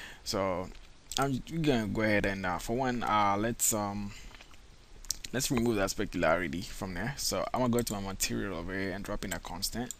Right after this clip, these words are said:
right inside, and, uh, I'm gonna go ahead and, let me put it this way, this side,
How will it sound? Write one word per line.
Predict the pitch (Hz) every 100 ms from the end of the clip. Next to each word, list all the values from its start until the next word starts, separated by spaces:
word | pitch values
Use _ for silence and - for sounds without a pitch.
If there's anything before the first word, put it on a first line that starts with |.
| -
right | 80 80
inside, | - - 90 - - - - - - - - -
and, | 98 98 92 92 92 101
uh, | 92 92 95 - - - - - - - - - - 120
I'm |
gonna | 123
go | 107 117
ahead | 110 104 101
and, | 101 - - - - -
let | 69 67
me | 62 - - -
put | 104 95
it | 71
this | - - -
way, | - - - -
this | 117 -
side, | 55 57